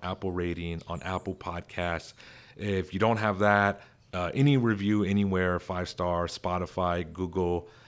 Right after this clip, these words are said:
uh, Anchor, anywhere you can find podcasts,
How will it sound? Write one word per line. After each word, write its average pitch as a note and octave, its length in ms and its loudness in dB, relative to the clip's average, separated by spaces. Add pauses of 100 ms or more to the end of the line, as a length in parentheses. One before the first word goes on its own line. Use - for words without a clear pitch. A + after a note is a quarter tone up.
(420)
uh, E2 240 -6
Anchor, G#2 720 4
anywhere A#2 320 4
you A2+ 100 2
can G#2+ 160 -4
find F#2+ 300 0
podcasts, F2+ 840 -2